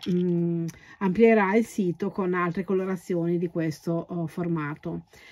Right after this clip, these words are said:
Bene, ora sposto i rivoli e, e procediamo con il resto. Prossimo kit che vi mostro è un meraviglioso kit di Zoli Duo. Eh, vi mostrerò ovviamente solo un lato, metto qua, eh, l'altro lato, ovviamente sapete che vanno sempre via,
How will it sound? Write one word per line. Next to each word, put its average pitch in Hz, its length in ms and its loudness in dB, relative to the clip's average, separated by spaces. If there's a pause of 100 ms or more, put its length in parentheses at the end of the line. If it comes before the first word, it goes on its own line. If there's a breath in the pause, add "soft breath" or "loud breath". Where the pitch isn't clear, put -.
(140 loud breath)
Bene, 226 380 0
ora 196 200 -2
sposto 233 360 0
i 330 60 6
rivoli 302 400 6
e, - 260 -2
e 180 80 -6
procediamo 170 500 -2
con 170 160 -2
il 170 140 0
resto. 165 640 -6
Prossimo 285 460 0
kit 269 340 2
che 240 160 2
vi 226 100 4
mostro 240 640 4
è 214 120 4
un 190 120 0
meraviglioso 190 720 2
kit 202 480 0
di 208 260 2
Zoli 214 360 4
Duo. 233 600 6
Eh, 185 220 -2
vi 190 140 0
mostrerò 190 420 -2
ovviamente 190 480 -2
solo 196 300 2
un 190 160 2
lato, 190 720 2
metto 170 280 -6
qua, 165 240 -2 (200)
eh, 165 120 -2
l'altro 185 440 0
lato, 165 400 -2
ovviamente 170 680 -4
sapete 175 520 -6
che 175 100 -4
vanno 175 220 0
sempre 190 320 -4
via, 190 340 -2